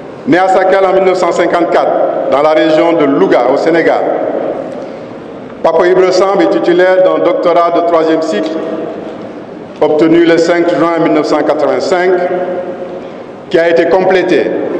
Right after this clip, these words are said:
par un doctorat d'État et sciences naturelles le six février mille neuf cent quatre-vingt-douze à la faculté des sciences et techniques de l'université Cheikh Anta Diop de Dakar.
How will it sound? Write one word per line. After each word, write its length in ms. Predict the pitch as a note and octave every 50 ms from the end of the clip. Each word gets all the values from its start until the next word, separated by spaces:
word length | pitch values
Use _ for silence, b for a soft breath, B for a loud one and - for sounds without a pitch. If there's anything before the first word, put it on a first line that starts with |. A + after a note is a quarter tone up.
| - - - - - - - - - - - - - - - -
par 180 | - C#3+ D#3 D#3
un 40 | D#3
doctorat 420 | D#3 F3 - F3 F3+ E3+ E3+ E3+
d'État 720 | E3+ E3+ E3 E3 E3+ E3+ E3 D#3+ D3+ - - - - - - - - - - - - - - - - -
et 120 | E3+ D#3+
sciences 380 | E3 E3 - F3 D#3+ D3+ - E3
naturelles 640 | D3+ D3 - D#3 D3+ D3+ E3 E3+ F3 F3 F3 F3 F3+ F3+ F3+ - - - F3 - - - - - - - - - - - - - -
le 120 | B2 C3+ C#3+
six 340 | C#3 - - F#3 F3 -
février 460 | - - E3+ D#3 D#3+ E3 E3 E3+ F3 D#3+
mille 180 | D3+ D#3+ D3+
neuf 140 | D3+ D3+ D3+
cent 140 | D3+ D3+ C#3+
quatre-vingt-douze 880 | - D#3 C#3 - C3 C3 C3 B2+ B2 B2+ E3 F3+ F3+ F3+ F3 F3 - F3+ F3+ F3+ F3+ F3+ - - - - F3+ - - - - - - - - - - - - - - - - -
à 80 | - C#3+
la 120 | C#3+ D3
faculté 440 | D3 D3+ D3 - E3+ D#3+ D3+ D#3+ D#3+
des 140 | D#3 D#3 D3+
sciences 460 | D3+ - E3 D#3+ D#3 D3+ - - - - -
et 80 | C#3
techniques 720 | - C3+ D3 D3+ - D#3+ F3 D#3+ - - - - - -
de 80 | - B2+
l'université 640 | C3+ C#3+ C#3+ D3 D3+ D3 D3 D3 C#3+ C#3+ D#3 D#3 D#3
Cheikh 240 | - - D3+ D3 - -
Anta 220 | C3 - C#3+ F3+
Diop 640 | - D3 D#3 D#3+ D#3 D#3+ - D#3 D#3 D#3+ D#3+ D#3+
de 60 | E3 D#3+
Dakar. 360 | D#3 D3 - - - -